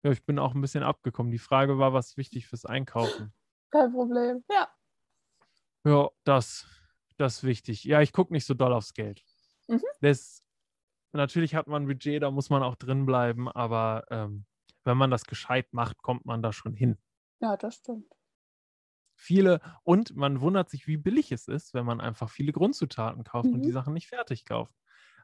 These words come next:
Speaker 1: Also eigentlich ist das mein Haupttipp, weil wenn du das tust, äh, dann vermeidest du automatisch massive Mengen an Plastik und sparst massiv Geld.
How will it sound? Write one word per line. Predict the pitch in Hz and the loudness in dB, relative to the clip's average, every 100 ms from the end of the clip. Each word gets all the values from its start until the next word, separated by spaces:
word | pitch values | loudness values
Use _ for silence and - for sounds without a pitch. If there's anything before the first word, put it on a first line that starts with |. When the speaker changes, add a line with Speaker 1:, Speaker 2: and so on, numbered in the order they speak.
| - | 0
Speaker 1:
Also | 143 151 - _ - | 2 2 0 _ 0
eigentlich | 170 226 220 | 2 4 2
ist | 185 | 4
das | 254 - | 2 2
mein | 185 156 | 2 2
Haupttipp, | 175 - 262 196 - | -2 -2 -6 -6 0
weil | 143 135 | 2 2
wenn | 147 | 0
du | 147 | 0
das | 170 226 - | 2 0 -2
tust, | - 170 170 - _ _ _ _ - | -8 -6 -6 -10 _ _ _ _ 0
äh, | 147 139 139 | 4 4 4
dann | 147 | 2
vermeidest | 147 160 160 170 - | 0 0 2 0 -4
du | 156 - | -6 2
automatisch | 190 220 185 165 170 165 - | 2 4 2 2 0 -8 -8
massive | 131 - - 202 | -8 -8 -6 -2
Mengen | 185 160 160 | 0 0 0
an | 151 143 | -2 -2
Plastik | 135 131 143 - | -4 -4 -6 -6
und | 120 | -10
sparst | - 123 135 - 123 | -6 -2 -2 -2 -8
massiv | 117 - 156 - | -8 -8 -10 -4
Geld. | 165 110 | -2 -2